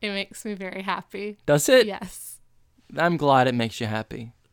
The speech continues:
Speaker 2: Everything I do is to make you happy. Now I'm a hero.
Speaker 1: You're my hero.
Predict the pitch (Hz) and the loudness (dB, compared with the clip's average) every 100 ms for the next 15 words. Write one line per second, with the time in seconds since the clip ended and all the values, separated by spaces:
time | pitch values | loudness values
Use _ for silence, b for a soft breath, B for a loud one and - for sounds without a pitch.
0 | _ _ - - 147 170 165 156 165 147 | _ _ -10 -4 -2 0 0 2 0 0
1 | 131 117 117 117 127 127 - _ 131 131 | -2 0 0 0 -2 -6 -8 _ -2 0
2 | 131 127 117 107 - - - _ _ _ | 0 0 -2 -4 -8 -14 -20 _ _ _
3 | _ _ _ _ _ _ _ _ _ _ | _ _ _ _ _ _ _ _ _ _
4 | _ - 233 214 202 170 - - | _ -4 -2 -2 -4 -10 -14 -16